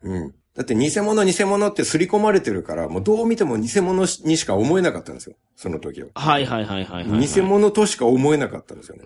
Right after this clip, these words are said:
Speaker 2: うん、うん、うん。
Speaker 1: 本当に職務中の警官にもう突進してたんですね、僕は。
Speaker 2: <laughs>
Speaker 1: 思いっきり。フェイントをかけながら突進。
Speaker 2: はいはいはいはいはい。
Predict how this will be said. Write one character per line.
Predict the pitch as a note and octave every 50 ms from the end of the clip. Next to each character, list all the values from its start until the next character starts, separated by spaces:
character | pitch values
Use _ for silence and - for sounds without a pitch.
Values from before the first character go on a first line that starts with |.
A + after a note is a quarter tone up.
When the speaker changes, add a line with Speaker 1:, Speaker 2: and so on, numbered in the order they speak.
| -
Speaker 2:
う | C#3+ C3
ん、 | B2 B2 A#2+ A2+ G2+ F2 C#2+ - -
う | - A2
ん、 | A#2 A#2 A2 G#2 F#2+ F2 D2 C2+ -
う | G2
ん。 | A2+ A#2 A2+ A2+ A2 G2+ F2+ D2+ - - _ _
Speaker 1:
本 | - - F#3 F#3+
当 | - F#3
に | E3 -
職 | - - E3 -
務 | F3 F3 F3
中 | E3+ - - E3 D#3+
の | D#3 D#3
警 | D3+ - - D#3 D3+ C#3+
官 | D3 - D3 C3+ B2+ B2+
に | B2 A#2+
も | A2+ A2+ G#2+ F#2 D#2+ D2
う | - - -
突 | - - G2+
進 | - - - - A#2 G2+
し | G2 -
て | G#2
た | G2 F2
ん | C2
で | -
す | - -
ね、 | D2
僕 | - - C2 - C#2
は。 | C#2+ C2 C2 - - - - -
Speaker 2:
<laughs> | - - - - -
Speaker 1:
思 | G#2+ G2 F#2+ F2+
い | F2
っ | - - -
き | G#2+ G#2 F2+
り。 | F2+ F#2 F2 E2+ - F2 F2 - - - - - - - - - _ - - - _ _ - G3+ -
フ | - - - -
ェ | E3
イ | E3+
ン | E3+ D#3
ト | - E3+ D#3
を | D#3
か | - - -
け | E3 D#3
な | D#3+ F3 D#3+
が | D#3 A#2+
ら | F#2+ F2 E2 D#2 - _ _ -
突 | - A2 G2
進。 | - - - A2+ F#2 F2+ F2 - - A#3+ B3 G#3+ -
Speaker 2:
は | - F3+ F#3 F#3+ F#3
い | F3 E3
は | D3+ D3+ D3+
い | C#3
は | B2+ B2 A#2+
い | A#2
は | A2+ A2+ A2+
い | A2 A2+ -
は | - G2
い。 | E2+ D2+ -